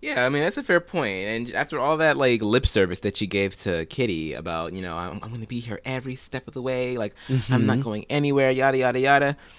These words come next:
Speaker 1: And you still don't have that strong of a relationship. I mean, you invited these kids over to your goddamn house, for,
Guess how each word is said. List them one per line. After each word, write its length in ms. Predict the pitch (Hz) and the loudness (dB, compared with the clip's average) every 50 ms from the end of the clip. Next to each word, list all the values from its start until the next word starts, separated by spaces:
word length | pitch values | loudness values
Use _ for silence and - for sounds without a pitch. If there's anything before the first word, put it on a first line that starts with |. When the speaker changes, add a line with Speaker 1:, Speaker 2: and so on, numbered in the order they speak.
| - - - _ - | -20 -20 -16 _ -4
Speaker 1:
And 100 | 117 113 | -2 0
you 120 | 117 117 | 0 0
still 240 | 113 - - 127 123 | 0 2 4 4 4
don't 100 | 117 92 127 | 4 2 2
have 240 | 123 113 113 98 | 0 0 0 0
that 220 | 104 107 107 - - | 0 0 0 0 -2
strong 300 | - - 110 104 107 107 | -2 -2 -2 -2 -2 -2
of 80 | 101 | -2
a 40 | 101 | -2
relationship. 400 | 98 98 101 104 - - 123 110 | -2 0 0 -2 -2 -4 -4 -2
I 20 | 117 | 0
mean, 140 | 120 123 | 0 2
you 80 | 135 151 | 2 2
invited 280 | 131 110 139 160 156 135 | 4 4 4 4 4 2
these 120 | 110 - | -2 -4
kids 120 | - 123 110 | -4 -2 -2
over 120 | 110 104 | 0 0
to 60 | 104 | 0
your 120 | 95 90 85 | 0 0 0
goddamn 460 | 80 - 101 107 98 - 92 82 80 | 2 2 2 2 2 0 -4 -6 -6
house, 560 | - - - - 117 110 - - - - - | -8 -6 -2 0 2 2 0 -2 -6 -8 -8
for, 300 | - - - 85 76 - | -10 -10 -8 -8 -8 -8